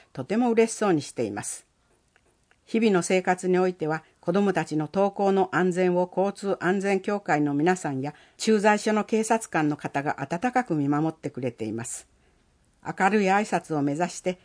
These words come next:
挨拶運動も盛んです。このように二岩地区は地域の子どもをとても大切に育てようとしています。そういう環境で育った子どもたちはとても素直で優しく、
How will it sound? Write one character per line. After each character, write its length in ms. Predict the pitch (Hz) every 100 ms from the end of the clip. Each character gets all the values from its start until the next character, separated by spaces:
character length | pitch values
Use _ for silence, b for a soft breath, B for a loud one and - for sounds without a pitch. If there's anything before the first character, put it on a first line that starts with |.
| b -
挨 100 | 202
拶 320 | - 220 214
運 160 | 233
動 160 | 196 139
も 100 | 127
盛 360 | - 127 151 135
ん 40 |
で 120 | 127
す。 200 | - - _ b b b b b b b _ _
こ 100 | -
の 120 | 214 254
よ 140 | 262
う 40 |
に 80 | 208
二 260 | 180 196 196
岩 160 | 190
地 140 | 185 -
区 120 | -
は 160 | 156 -
地 160 | - 226
域 160 | 170
の 100 | 156
子 120 | -
ど 120 | 160 175
も 120 | 175
を 120 | -
と 120 | - 156
て 100 | 233
も 120 | 226
大 200 | 226 208
切 260 | 214 202
に 100 | 196
育 340 | 180 - 160 175
て 120 | 185
よ 100 | 180
う 20 |
と 140 | 170 139
し 120 | -
て 100 | 147
い 80 | 131
ま 120 | 131
す。 220 | - - _ _ b b b b b _
そ 220 | - 202
う 60 | 208
い 60 | 214
う 80 | 190
環 240 | 196 196
境 160 | 202 196
で 100 | 196
育 160 | 202 196
っ 100 | 208
た 100 | -
子 100 | -
ど 100 | 165
も 100 | 170
た 140 | 170 156
ち 120 | 156
は 120 | 143
と 120 | 170
て 120 | 226
も 120 | 254 247
素 140 | -
直 220 | 185 185
で 100 | 170
優 100 | 165
し 280 | - 202 -
く、 160 | -